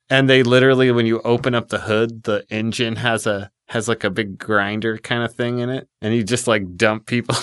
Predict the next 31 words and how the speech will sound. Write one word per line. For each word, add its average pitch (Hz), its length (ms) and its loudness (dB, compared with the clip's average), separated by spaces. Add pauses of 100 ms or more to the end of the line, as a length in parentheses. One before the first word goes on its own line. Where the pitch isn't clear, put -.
(120)
<laughs> - 180 -8
into 156 140 6
the 139 260 0
engine 139 500 4
of 139 140 4
the 135 60 -2
car, 131 300 4
and 135 100 4
it 120 100 0 (380)
chews 147 340 4
'em 131 140 4
up, 127 220 4
and 123 120 2
it 110 140 -4 (200)
feeds 123 320 -2
the 117 100 -4
car. 117 380 -2 (240)
So 196 220 6
it 185 120 6
turns 190 340 6
out, 147 300 4
bigger 165 280 4
picture 147 460 0
here, 101 440 0 (120)
fracking 156 920 2
caused 131 640 2
a 117 80 -4
crack 127 800 0 (240)
in 135 180 4
the - 180 0
earth 131 460 0